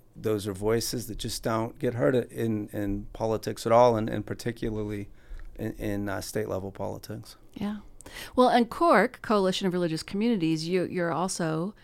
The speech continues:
Speaker 2: helping to channel folks of faith into activism and,
Speaker 1: Right.
Speaker 2: and policy work, as opposed to just leaving it in the, in the pews, right?
Speaker 1: Exactly. Yeah. No, that's the point, is, is to,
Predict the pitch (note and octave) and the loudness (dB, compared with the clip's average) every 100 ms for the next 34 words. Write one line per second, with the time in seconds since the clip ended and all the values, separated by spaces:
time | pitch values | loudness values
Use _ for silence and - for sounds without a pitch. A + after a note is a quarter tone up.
0 | - - - - G#3 G#3 G3 F#3+ F#3+ F3 | -20 -20 -20 -2 0 4 4 4 6 4
1 | E3 - G3+ A3 F#3 - D3 C#3+ - C#3+ | 4 4 4 6 4 4 2 2 0 -2
2 | C3 - C3+ C3+ D#3+ - - - - - | -2 0 2 0 -2 -10 -16 -20 -20 -20
3 | - - F3 E3 E3 F3+ D#3+ D#3 D3+ D3 | -20 4 8 8 6 4 6 6 6 4
4 | - C#3 - C#3+ C3+ C#3 G3 A#3 - - | 2 -2 -2 -2 0 0 -2 -4 -12 -6
5 | - - - F3 D#3 D3 - E3 E3 D3+ | 0 0 0 2 4 4 4 4 4 2
6 | D#3 C#3+ C#3 C#3+ D3 - - - - - | 0 0 0 0 0 -4 -10 -20 -20 -20
7 | - D#3+ D3+ D#3 D#3 D3 - D3 D3+ D3+ | -4 -2 -2 -2 -2 0 -2 -4 0 2
8 | D#3 D#3+ - D#3 - D#3+ D#3 - C4 D3 | 2 2 0 -2 2 2 2 2 -2 -2
9 | F2+ D#3 B3+ - - - - - A#2+ B2 | -4 -4 -4 -8 -18 -20 -20 -10 -4 10
10 | D#3+ D#3+ B2+ G#2+ A#2+ B2+ B2+ C3 C3 B2+ | 12 12 10 4 6 6 6 8 8 6
11 | - A#2 C#3 B2+ G#2 G#2+ B2+ A#2 A2 - | 0 0 4 2 2 -2 -2 -2 -4 -6
12 | - A#2 A2+ | 0 2 2